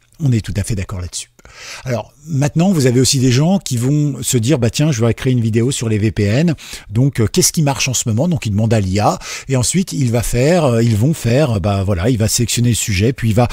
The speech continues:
travailler avec l'I A pour construire son sujet, et cetera, et cetera. Ensuite, il va faire lui-même son montage, et puis lui-même, euh, sa, sa mise en page.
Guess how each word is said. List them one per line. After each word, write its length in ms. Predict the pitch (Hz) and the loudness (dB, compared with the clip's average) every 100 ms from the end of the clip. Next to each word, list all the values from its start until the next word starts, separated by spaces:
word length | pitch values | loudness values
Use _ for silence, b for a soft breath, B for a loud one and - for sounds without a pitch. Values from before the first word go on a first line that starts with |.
| B - | B -4
travailler 380 | 143 131 131 | 0 2 4
avec 220 | 131 120 113 | 4 2 0
l'I 100 | 110 | -2
A 80 | |
pour 180 | - - | 0 -4
construire 440 | - 127 - 135 - | -2 -4 -2 -2 -2
son 160 | 131 | -2
sujet, 480 | - 110 95 120 143 | -2 -2 2 2 2
et 20 | |
cetera, 400 | 123 113 117 117 | 2 -2 -2 -2
et 40 | 123 | -2
cetera. 380 | 117 - 98 - B B - | -2 -4 -6 -8 B B -6
Ensuite, 280 | 113 143 120 | -4 -2 -2
il 20 | |
va 80 | 110 | -2
faire 220 | 131 110 | -2 0
lui-même 320 | 123 139 127 | 2 2 2
son 160 | - 117 | 0 0
montage, 500 | 107 - 135 165 117 | -2 -2 0 0 -2
et 60 | |
puis 160 | - 117 | -2 -2
lui-même, 400 | 101 95 110 131 | 0 0 0 0
euh, 120 | 104 | -2
sa, 240 | 92 104 | -2 -4
sa 140 | 95 120 | -4 -2
mise 180 | 110 98 | 0 0
en 60 | |
page. 300 | 85 90 - | -4 -10 -16